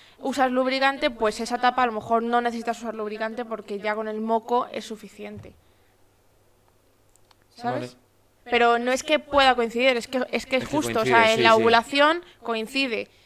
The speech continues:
Speaker 1: eh, pues que eso, por tema hormonal y tal,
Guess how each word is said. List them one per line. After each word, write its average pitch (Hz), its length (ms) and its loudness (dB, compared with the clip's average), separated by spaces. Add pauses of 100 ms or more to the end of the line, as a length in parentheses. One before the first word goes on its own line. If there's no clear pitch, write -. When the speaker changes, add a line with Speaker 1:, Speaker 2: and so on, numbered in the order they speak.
(180)
Speaker 1:
eh, 208 460 -4
pues 208 140 -8
que 226 120 -10
eso, 220 120 -8
por 208 180 -8
tema 220 240 2
hormonal 233 420 2
y 240 80 -4
tal, 262 320 2